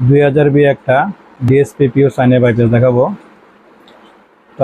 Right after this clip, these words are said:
আমার সামনে এখানে একটা ডিএসপি পিওর sine wave দুই হাজার বি আইপিএস রাখা আছে। তো এটা আমি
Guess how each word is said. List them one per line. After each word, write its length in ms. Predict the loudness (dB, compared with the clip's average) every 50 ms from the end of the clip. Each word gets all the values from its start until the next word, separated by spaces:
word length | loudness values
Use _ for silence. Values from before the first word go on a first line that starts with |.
| 0
আমার 160 | 0 0 -2 -2 -2
সামনে 180 | -2 0 0 0 0
এখানে 160 | 0 0 -2 -2
একটা 180 | -2 -2 -2 -2 -2 -4 -6 -6 -4 -2 0
ডিএসপি 420 | 0 2 0 -2 -4 -4 -4 -2 -2 -2 0
পিওর 180 | 0 0 0 0 -2
sine 180 | -2 0 0 0
wave 140 | 0 0 -2 -6 -16 -14 -8 -4 0
দুই 120 | 0 2 2 2
হাজার 160 | 2 0 0 0
বি 60 | 0 0 0
আইপিএস 220 | 0 -2 -2 -2 -2 -2
রাখা 160 | 0 0 0 -2 -2
আছে। 160 | -2 -2 -2 -2 -4 -6 -10 -16 -20 -20 -20 -20 -20 -20 _ -20 -20 -20 -20 _ _ _ _ _ _ _ -20 -20 _ _ _ _ _ _ _ -20 -20 -20 -20 _ -20 -20 -20 -20 -20 _ _ _ _ _ -20 -20 -14 -8
তো 60 | -4 -4 -2
এটা 180 | -2 0 0 0 0 0 -2 -6 _ _ _ -20 -20 -20 _ _ _ _ _ _ _ _ _ _ -2
আমি 120 | 0 0